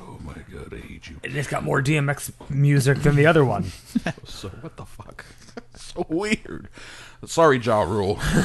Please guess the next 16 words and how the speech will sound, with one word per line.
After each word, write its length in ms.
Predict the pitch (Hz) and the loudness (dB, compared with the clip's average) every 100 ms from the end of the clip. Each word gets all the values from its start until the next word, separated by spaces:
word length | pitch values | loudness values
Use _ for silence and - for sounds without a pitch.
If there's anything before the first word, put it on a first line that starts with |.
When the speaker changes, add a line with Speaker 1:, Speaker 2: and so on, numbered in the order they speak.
| - 160 | 4 4
Speaker 1:
<laughs> 480 | - - - - - | 2 -4 -16 -20 -18
Speaker 2:
Apparently 400 | - - 139 151 | -10 -4 -2 -2
D 160 | 135 151 | -2 -2
M 100 | 147 | -2
X 200 | 147 143 | -6 -8
is 40 | |
a 40 | 135 | -6
better 200 | 143 127 | -4 -2
rapper. 440 | 147 175 190 196 | -4 -4 -6 -6
Speaker 1:
Oh, 480 | - - 120 - 69 69 | -10 -10 -10 -10 -12 -12
oh, 60 | - | -14
boy. 280 | 71 67 67 - - | -12 -10 -10 -14 -12
He's 140 | 101 | -10
a 40 | 101 | -6
better, 460 | 85 82 85 82 76 | -4 -4 -4 -4 -4
uh, 240 | 76 | -6